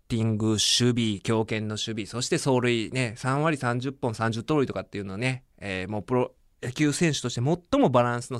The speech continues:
優れた、えー、本当のプロの中のプロでしか残せない記録とかも残してらっしゃるのが秋山選手なんですが、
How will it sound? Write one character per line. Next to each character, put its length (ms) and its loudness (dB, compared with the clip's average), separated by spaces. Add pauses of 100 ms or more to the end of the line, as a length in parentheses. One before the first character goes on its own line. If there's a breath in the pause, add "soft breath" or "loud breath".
優 120 -4
れ 120 -2
た、 220 -4 (440 loud breath)
え 80 -2
ー、 20 -2
本 240 -2
当 120 -2
の 140 2
プ 140 -4
ロ 380 2
の 140 -6
中 240 -2
の 100 0
プ 120 -4
ロ 100 4
で 120 2
し 80 -2
か 340 -4
残 220 -6
せ 100 -6
な 80 0
い 60 -2
記 80 -4
録 160 0
と 80 -2
か 80 -4
も 60 -4
残 200 0
し 60 -4
て 80 -4
ら 60 -2
っ 20 -4
し 80 -8
ゃ 60 -6
る 40 -6
の 60 -10
が 100 -10
秋 180 -8
山 200 -8
選 260 -16
手 80 -16
な 60 -14
ん 100 -20
で 80 -20
す 100 -20
が、 160 -10